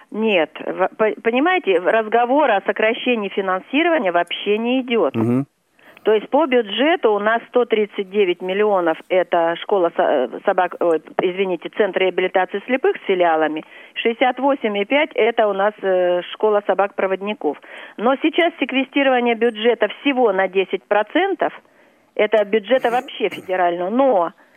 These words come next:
Speaker 1: соглашение с нами должно заключаться на общую сумму, на полную сумму. И есть, э, прогноз,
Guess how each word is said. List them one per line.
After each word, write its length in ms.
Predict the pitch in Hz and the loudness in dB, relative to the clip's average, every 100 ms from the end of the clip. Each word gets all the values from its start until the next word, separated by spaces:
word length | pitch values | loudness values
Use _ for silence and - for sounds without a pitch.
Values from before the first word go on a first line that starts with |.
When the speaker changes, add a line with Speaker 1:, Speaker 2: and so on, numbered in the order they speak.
| _ _ | _ _
Speaker 1:
соглашение 760 | - 226 240 220 - 381 392 302 | -2 2 2 0 0 2 2 0
с 20 | 247 | 0
нами 280 | 220 202 | 0 0
должно 340 | 190 190 196 190 | 0 0 0 -2
заключаться 640 | 190 196 185 190 175 185 | -2 -4 -2 0 0 0
на 160 | 190 247 | 0 0
общую 320 | 311 - 359 - | 0 -2 -4 -2
сумму, 360 | 247 220 196 185 | -2 0 0 0
на 120 | 214 | -2
полную 500 | 269 240 220 185 185 - | 0 2 2 0 -4 -2
сумму. 280 | 185 175 175 - - - _ | -4 -2 -8 -12 -20 -20 _
И 80 | - | -2
есть, 720 | 233 220 202 220 233 196 - | 0 0 0 0 0 0 -2
э, 240 | 190 180 175 | 0 0 0
прогноз, 520 | 208 208 208 254 330 | 0 0 0 0 0